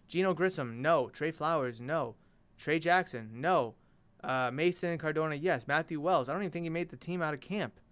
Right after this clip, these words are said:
A J Derby, nope. Dow Roberts, nope. And Xavier Dixon, nope, along with Malcolm Brown, your first round pick, no. The point of that exercise, the point of that exercise is Bill Belichick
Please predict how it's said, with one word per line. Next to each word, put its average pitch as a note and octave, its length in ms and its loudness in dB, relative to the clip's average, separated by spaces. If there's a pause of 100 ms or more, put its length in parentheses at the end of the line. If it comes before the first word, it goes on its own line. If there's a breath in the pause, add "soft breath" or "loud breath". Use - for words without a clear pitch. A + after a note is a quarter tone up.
(240 soft breath)
A E3 120 -2
J E3+ 160 0
Derby, D#3+ 440 0 (320)
nope. D#3+ 280 0 (220)
Dow D#3+ 260 2
Roberts, F3 500 0 (120)
nope. E3+ 300 0 (100)
And E3 300 -4 (120)
Xavier E3 480 0
Dixon, C#3+ 460 -8 (160)
nope, C3+ 260 -4
along B2+ 360 -4
with A#2+ 140 -6
Malcolm A#2+ 260 -6
Brown, A2+ 180 -10
your G#2 60 -16
first - 240 -14
round A2+ 160 -16
pick, - 180 -18
no. - 80 -18 (540 soft breath)
The - 80 -10
point B3+ 200 4
of C#4 60 6
that A#3 160 10
exercise, C3+ 640 2 (800)
the D3 80 -4
point C4 480 -2
of F#3+ 160 2
that F3+ 220 6
exercise B2+ 720 -4
is D#3+ 160 0
Bill F#3 260 4
Belichick F3+ 480 4